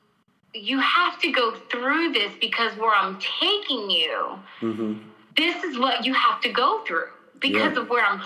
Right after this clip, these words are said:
Speaker 1: taking you." And,
Speaker 2: Yeah.
Speaker 1: and yes, that could be figuratively. That could have been a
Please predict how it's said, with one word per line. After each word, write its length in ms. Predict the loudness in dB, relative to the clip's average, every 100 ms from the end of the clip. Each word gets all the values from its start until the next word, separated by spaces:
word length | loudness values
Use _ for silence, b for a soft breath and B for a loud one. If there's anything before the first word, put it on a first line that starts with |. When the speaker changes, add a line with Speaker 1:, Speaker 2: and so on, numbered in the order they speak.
| -4
Speaker 1:
taking 420 | -2 -2 -2 -4 -4
you." 180 | -8 -6 0
And, 380 | 2 2 0 -2
Speaker 2:
Yeah. 60 | -4 B B B 0
Speaker 1:
and 380 | 2 2 0 -6 -20 -20 -14
yes, 440 | -8 0 4 4 2 2
that 200 | 2 0
could 100 | -2
be 140 | -2 -4 -2
figuratively. 720 | -2 0 0 -2 -2 0 0 0 2
That 300 | 2 2 0
could 100 | -2
have 120 | 0
been 140 | 0
a 120 | 0